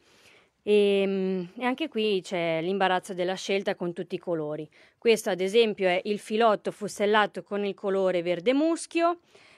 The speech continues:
e invece questa è, eh, via Margutta fustellata sempre in pannolana con il colore rosa, eh, ciliegia,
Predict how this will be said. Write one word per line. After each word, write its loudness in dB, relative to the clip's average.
e -2
invece 0
questa 0
è, 2
eh, 0
via 6
Margutta 0
fustellata 0
sempre -6
in -6
pannolana 0
con 0
il 0
colore 2
rosa, 0
eh, 0
ciliegia, 0